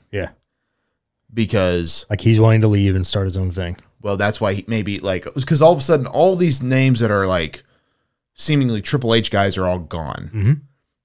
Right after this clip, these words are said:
Speaker 2: That's odd to me. It's
Speaker 1: Yeah.
Speaker 2: like, you're taking all of his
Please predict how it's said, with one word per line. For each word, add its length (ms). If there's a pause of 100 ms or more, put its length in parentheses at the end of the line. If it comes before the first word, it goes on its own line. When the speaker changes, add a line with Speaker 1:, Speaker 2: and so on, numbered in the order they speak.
(100)
Speaker 2:
That's 420
odd 320
to 100
me. 380
It's 180
Speaker 1:
Yeah. 60
Speaker 2:
like, 360 (1040)
you're 100
taking 240
all 120
of 60
his 240